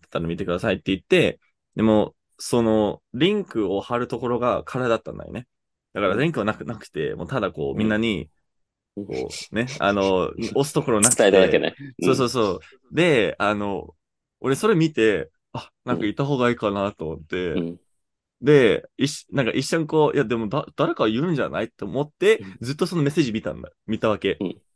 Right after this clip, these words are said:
Speaker 1: で、
Speaker 2: うん。
Speaker 1: だんだんそのメッセージの、もうスタンプつけれるんじゃないですか。
Speaker 2: うん。
Speaker 1: その、
Speaker 2: うんうん。
Speaker 1: あの、リアクションみたいな。
Speaker 2: うん。
Speaker 1: で、それはもうだんだん承知しました、承知しましたみたいな、もう何十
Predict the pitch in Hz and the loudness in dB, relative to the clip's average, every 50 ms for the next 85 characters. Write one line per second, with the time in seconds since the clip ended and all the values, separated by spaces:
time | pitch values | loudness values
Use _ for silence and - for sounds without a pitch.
0 | _ _ - - 156 160 135 110 85 71 156 160 185 185 208 208 202 202 196 190 | _ _ -4 0 2 4 4 4 4 2 4 4 2 4 4 4 4 4 4 4
1 | 190 180 175 165 - 160 160 156 151 160 160 - 196 185 165 127 120 107 110 110 | 2 -2 -4 -4 -4 -2 0 0 0 0 0 0 0 0 0 0 -2 -2 -2 -2
2 | 107 98 87 80 64 - - - 98 107 104 - - 185 202 196 - - 113 92 | -2 -2 -4 -6 -6 -10 -10 -8 -8 -6 -6 0 2 2 2 2 0 -2 -4 -4
3 | - - - 110 98 104 95 90 76 76 78 78 62 55 - - - - 60 55 | -4 -6 -4 -2 -2 -2 -2 -4 -6 -6 -6 -6 -6 -8 -10 -14 -14 -10 -10 -10
4 | - _ _ _ - - 98 87 85 95 95 90 87 - 90 - 87 87 85 - | -10 _ _ _ -6 -4 -4 -2 -2 -2 -2 0 2 2 2 2 0 -2 -4 -6
5 | _ _ _ - - 90 92 92 92 90 90 95 104 101 92 - - - 95 92 | _ _ _ -6 -2 0 2 2 2 2 2 4 4 4 4 2 -2 -4 -4 -4
6 | 90 82 - 82 78 73 76 76 76 - _ _ _ _ - - - 92 87 117 | -4 -4 -4 -4 -4 -2 -4 -4 -4 -6 _ _ _ _ -8 -4 -4 -2 -2 -2
7 | 113 - 170 185 185 170 160 147 123 110 101 190 202 202 165 127 123 113 104 95 | 0 2 6 6 8 8 8 6 6 6 8 6 8 8 6 4 4 4 2 0
8 | - - - 175 170 160 160 156 156 165 160 156 - 104 - - 143 147 147 147 | -2 -2 0 0 0 0 0 -2 -2 -2 -2 -2 -2 -4 -2 0 0 0 0 -2
9 | 147 147 151 151 147 123 104 101 - 90 90 87 95 95 98 95 82 - - - | -4 -2 -2 -2 0 -2 -4 -4 -4 -6 -6 -4 -2 0 0 0 0 -2 -4 -12
10 | _ _ - 110 110 107 117 147 190 220 214 202 160 135 120 110 | _ _ -4 -2 0 2 4 4 4 4 4 2 0 0 0 -2